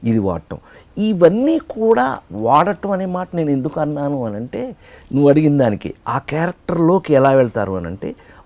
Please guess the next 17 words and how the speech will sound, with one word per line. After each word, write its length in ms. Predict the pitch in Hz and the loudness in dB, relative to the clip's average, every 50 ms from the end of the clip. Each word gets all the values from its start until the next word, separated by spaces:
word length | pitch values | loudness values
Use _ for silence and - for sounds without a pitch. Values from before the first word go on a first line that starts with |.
| - | -4
మనని 560 | 101 104 117 127 135 139 151 165 175 180 180 | -2 0 0 2 2 2 0 0 0 0 -2
మనం 400 | 175 151 131 131 147 180 226 285 - _ _ _ _ _ - - | -2 0 0 0 -2 -2 -4 -8 -10 _ _ _ _ _ -6 -4
అడాప్ట్ 440 | 104 104 127 135 135 - - - - | 0 2 2 2 2 -2 -8 -8 -6
చేసుకోవటం 420 | 80 - - _ - - - - - | -6 -6 -8 _ -12 -12 -12 -14 -20
ఆ 40 | 113 - _ | -20 -20 _
క్యారెక్టర్లోకి, 640 | - 87 90 - _ - - - - - _ - _ _ _ - _ - - - - - - - _ _ _ - | -14 -14 -14 -14 _ -20 -18 -18 -20 -20 _ -20 _ _ _ -20 _ -20 -20 -20 -20 -20 -20 -20 _ _ _ -2
అయితేనే 500 | 123 131 165 160 - 214 214 214 226 262 - _ | 0 0 0 0 2 0 2 2 0 -2 -4 _
క్యారెక్టర్లా 500 | - 151 139 151 170 160 _ - 151 139 | -8 -6 -4 -4 -4 -6 _ -6 -6 -6
కనపడుతుంది. 580 | 107 - - 85 82 - 85 80 _ - - - - _ - - - - | -6 -6 -8 -8 -8 -8 -10 -12 _ -18 -18 -18 -20 _ -20 -20 -20 -8
లేకపోతే 260 | - 107 117 139 - | -2 -2 -2 0 0
అన్నీ 180 | 143 123 151 170 | 0 0 2 2
ఒకటిలా 320 | 165 156 147 160 151 151 | 0 2 2 2 0 0
ఉంటాయి 240 | 139 123 113 117 101 | 0 -2 -4 -4 -4
కదా. 260 | 95 80 87 87 85 - - - - _ - - _ - - | -4 -4 -6 -8 -10 -14 -20 -20 -20 _ -20 -20 _ -20 -20
ఇప్పుడు, 200 | - 82 - - | -18 -14 -14 -12
ఇప్పుడు 460 | - - - - - - - - 73 73 | -12 -12 -14 -14 -14 -12 -12 -12 -12 -12
మ-, 160 | 71 73 | -12 -14